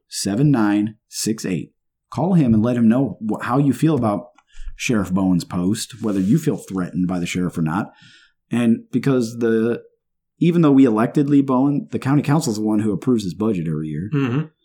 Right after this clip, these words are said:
Speaker 1: And they had, do have some sway over the sheriff's office. Um, I need a drink, man. What are we drinking tonight?
Speaker 2: Okay, so
Speaker 1: For the first time ever.
Speaker 2: For the first time ever, a historic event.
Speaker 1: <laughs>
Speaker 2: Mike actually bought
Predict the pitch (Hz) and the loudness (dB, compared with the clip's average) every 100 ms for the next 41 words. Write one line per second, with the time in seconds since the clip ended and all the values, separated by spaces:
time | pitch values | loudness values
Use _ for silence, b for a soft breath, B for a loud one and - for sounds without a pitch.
0 | _ _ _ - 98 107 127 113 120 123 | _ _ _ -4 0 2 0 0 2 2
1 | 107 - 92 - 110 92 82 85 _ - | 2 -2 -2 -2 -2 -2 -2 -6 _ -16
2 | - 92 90 - 92 80 - 80 65 - | -8 -4 -4 -4 -4 -6 -8 -10 -10 -12
3 | - - _ _ _ _ _ - 92 87 | -14 -16 _ _ _ _ _ -4 -2 0
4 | 82 73 _ _ _ _ _ _ _ _ | -2 -6 _ _ _ _ _ _ _ _
5 | _ _ _ _ - 147 117 95 113 - | _ _ _ _ 2 4 4 2 0 0
6 | 95 104 175 156 127 107 92 82 73 _ | 0 2 2 2 0 0 0 -2 -8 _
7 | - - _ 180 - 143 110 - 175 123 | -18 -18 _ -4 -2 -2 -4 -2 0 -2
8 | - - _ 143 123 110 180 - 185 202 | -4 -20 _ -2 0 4 4 6 6 6
9 | 165 101 85 131 - 170 190 - 151 175 | 4 2 -4 -6 0 2 2 0 0 2
10 | 185 147 120 - 104 117 - 151 170 165 | 4 2 0 -6 -8 -6 -2 0 2 0
11 | 151 147 117 - - B B B B B | 0 -2 -4 -10 -16 B B B B B
12 | _ 143 - 185 - - - - 160 139 | _ -6 -2 -4 -4 -8 -8 -4 0 0
13 | 139 127 120 - 120 127 139 | 0 -2 -4 -8 -6 -2 -2